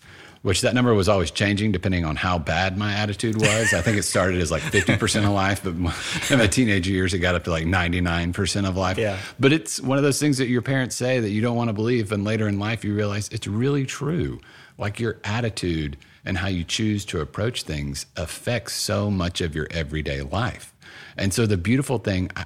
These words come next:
Speaker 1: the way God made us, I think he knew this.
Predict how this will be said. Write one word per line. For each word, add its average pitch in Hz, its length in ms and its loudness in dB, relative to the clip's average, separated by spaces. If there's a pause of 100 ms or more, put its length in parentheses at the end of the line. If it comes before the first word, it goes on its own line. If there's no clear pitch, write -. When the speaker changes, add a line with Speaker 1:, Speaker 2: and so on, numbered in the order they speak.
Speaker 1:
the 95 160 0
way 104 160 4
God 101 280 0
made 104 260 0
us, 90 240 -2
I 92 100 -6
think 101 200 -2
he 98 220 -2
knew 87 640 2
this. - 460 -6